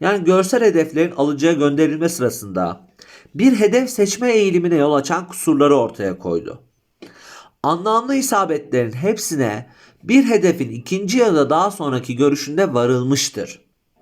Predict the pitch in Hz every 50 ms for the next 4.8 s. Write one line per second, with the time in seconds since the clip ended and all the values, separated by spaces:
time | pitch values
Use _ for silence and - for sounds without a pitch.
0 | _ _ _ _ _ _ _ _ - - - - - - _ - - 185 190 202
1 | 208 214 240 233 226 233 247 247 262 247 - - - 247 226 180 - - - -
2 | _ _ - - _ _ - 139 143 170 196 185 190 208 226 233 226 233 - 226
3 | 247 233 - - 202 202 196 202 202 - - 208 214 214 202 170 156 - 170 143
4 | 139 135 - - 131 117 117 - - - 113 110 95 95 95 -